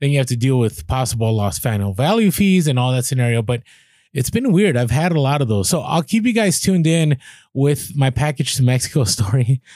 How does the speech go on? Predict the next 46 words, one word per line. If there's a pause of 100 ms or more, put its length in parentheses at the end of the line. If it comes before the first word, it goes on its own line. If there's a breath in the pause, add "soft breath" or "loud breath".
(120 loud breath)
That
poor
girl. (340)
Like,
this
was
supposed
to
be
a
Christmas
gift,
and
now (200)
I,
if
I
check
the
track,
you
know,
let
me,
let
me,
let
me
check
the
tracking
right
now. (420 soft breath)
Let's
see. (360)
I
wonder,
I
wonder
if
it's (120)
where,
where
it's
gone,
because